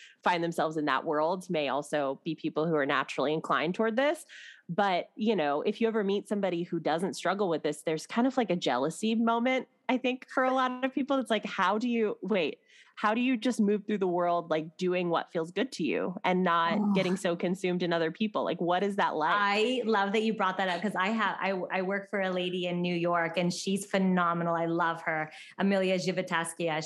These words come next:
Speaker 2: She's like, she's an inspiration and she's in the positive psychology world as well. And
Speaker 1: Mm-hmm.
Speaker 2: she's the founder of the Flourishing Center. Anyway,
Speaker 1: Mm-hmm.
Speaker 2: I went to meet her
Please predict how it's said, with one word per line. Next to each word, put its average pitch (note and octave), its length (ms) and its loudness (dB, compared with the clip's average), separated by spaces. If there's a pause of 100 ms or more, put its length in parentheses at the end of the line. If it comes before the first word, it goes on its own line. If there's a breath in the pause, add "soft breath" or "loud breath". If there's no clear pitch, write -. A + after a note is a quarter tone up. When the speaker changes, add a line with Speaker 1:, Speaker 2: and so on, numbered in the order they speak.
Speaker 2:
She's F3+ 160 -2
like, F3+ 260 0
she's A#3 300 -2
an A3+ 80 2
inspiration F3+ 800 0
and E3 160 -2
she's G3 320 -4
in F#3+ 80 4
the F3+ 80 2
positive D#3+ 400 -2
psychology E3 580 -2
world D#3+ 320 -2
as D3+ 160 -6
well. A#3+ 240 0
And F#3 160 0
Speaker 1:
Mm-hmm. - 80 -6
Speaker 2:
she's F#3 380 -2
the F3 80 -4
founder D#3+ 320 0
of D3 100 -4
the D#3+ 60 -4
Flourishing A#3 520 0
Center. D#3 400 -2 (380 loud breath)
Anyway, B3+ 320 2
Speaker 1:
Mm-hmm. - 120 -2
Speaker 2:
I G3 60 2
went A#3 280 0
to C4 80 0
meet G#3 300 0
her F#3+ 140 0